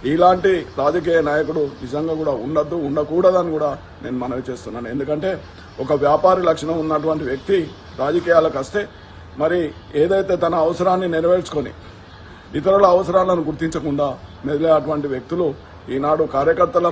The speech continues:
మనోభావం దెబ్బతీసే విధంగా ఉంటుంది తప్పితే వేరే ఒకటి కాదు. ఈనాడు మరి తెలంగాణ రాష్ట్రం లోపల రాష్ట్రాన్ని ఏర్పాటు చేసుకొని ఇవాళ తెలంగాణ అభివృద్ధికి దోహదం చేసే, చేయాలనే ఒక సంకల్పాన్ని తీసుకున్నటువంటి వ్యక్తి కేసీఆర్ గారు.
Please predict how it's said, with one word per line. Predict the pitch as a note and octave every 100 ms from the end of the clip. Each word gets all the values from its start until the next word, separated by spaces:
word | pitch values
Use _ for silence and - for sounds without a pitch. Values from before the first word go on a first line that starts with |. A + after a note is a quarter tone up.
| D#3
మనోభావం | D#3 F#3+ G3+ F#3+ F3 D3+
దెబ్బతీసే | D3 D#3+ D#3 C#3+
విధంగా | C#3+ C#3+ C3 A#2
ఉంటుంది | C3 C#3 C#3
తప్పితే | B2 - D3
వేరే | B2 C3 B2
ఒకటి | A#2+ A#2
కాదు. | A#2 F3+ A#3 - - - - C3+
ఈనాడు | D#3+ E3+ G3 F3 A#3 F#3+ - - - - -
మరి | D#3 D3+ D#3+
తెలంగాణ | F3 F#3 F3+ E3 D#3
రాష్ట్రం | E3 F3 E3+
లోపల | E3 D#3+ F#3 D3+ - - - - - - - - - - B2+
రాష్ట్రాన్ని | D3+ - F3 D#3+ D3
ఏర్పాటు | D#3+ D#3 D3+
చేసుకొని | D3 D3+ F3 A3 - - - - -
ఇవాళ | D3+ D#3+ D3+
తెలంగాణ | E3 F#3 F#3+ E3
అభివృద్ధికి | C#3+ F#3 F3 F3+ D#3+
దోహదం | C#3 E3 F3 E3+
చేసే, | E3 D#3 D3+ D3
చేయాలనే | C#3+ D#3+ E3 D#3 D3
ఒక | C#3+ C#3
సంకల్పాన్ని | C#3+ D#3+ D#3 D3+ C#3+
తీసుకున్నటువంటి | C3+ C#3+ D3 D3 C#3 D3+ C3+ - - -
వ్యక్తి | C3+ B2+ E3 F3+ -
కేసీఆర్ | C3+ C#3 D3+ C#3+ C3+
గారు. | D#3+